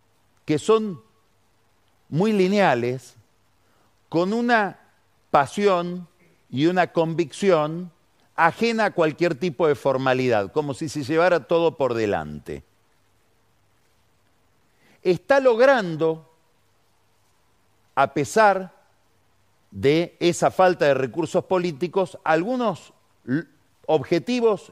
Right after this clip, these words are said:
importantes que se fijó. Uno tiene que ver con su obsesión, la baja del gasto público, hecha, como decíamos recién,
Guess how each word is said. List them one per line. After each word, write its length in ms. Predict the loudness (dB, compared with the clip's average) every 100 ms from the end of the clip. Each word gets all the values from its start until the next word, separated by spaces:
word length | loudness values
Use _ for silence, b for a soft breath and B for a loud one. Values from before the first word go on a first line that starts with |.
| -8
importantes 720 | -6 -2 -2 0 0 -2 -6
que 120 | -6 -6
se 140 | -6
fijó. 400 | -8 -12 -12 -12 _ _ _ _ _ _ b b b -6
Uno 280 | 0 0 0
tiene 240 | 0 0
que 100 | -2
ver 160 | -2 -2
con 200 | -4 -4
su 100 | -4
obsesión, 680 | -4 -4 -4 0 -2 -2 b b -4
la 220 | 0 4
baja 300 | 2 2 2
del 140 | 2
gasto 340 | 0 -2 -2 -2
público, 720 | 0 0 -4 -6 -6 -8 -10 b b b
hecha, 360 | -2 0 0 0
como 260 | -2 -4 -2
decíamos 480 | -2 -2 -2 -2
recién, 640 | -2 -4 -2 -2 -2 -6